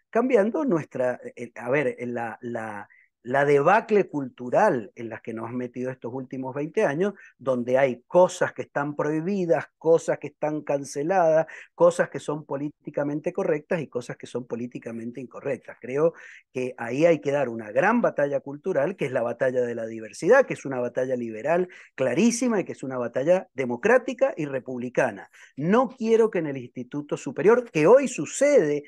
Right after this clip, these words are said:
y va a seguir sucediendo por más que cambiemos los nap,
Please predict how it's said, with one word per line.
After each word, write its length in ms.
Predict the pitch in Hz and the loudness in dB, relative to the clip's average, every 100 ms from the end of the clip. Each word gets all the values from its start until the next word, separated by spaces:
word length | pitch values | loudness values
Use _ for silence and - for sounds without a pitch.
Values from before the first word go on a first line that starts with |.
| - - | -12 2
y 160 | 247 | 4
va 200 | 240 277 | 6 6
a 40 | 254 | 4
seguir 400 | 240 196 247 254 | 2 2 0 -6
sucediendo 720 | 220 - 165 175 233 220 170 | -10 -6 -2 0 0 -2 -6
por 160 | 139 | -6
más 160 | 175 190 | -6 -8
que 100 | 170 | -8
cambiemos 500 | 123 127 165 165 139 | -6 -6 -6 -6 -8
los 160 | 113 - | -8 -6
nap, 280 | 147 110 | -6 -6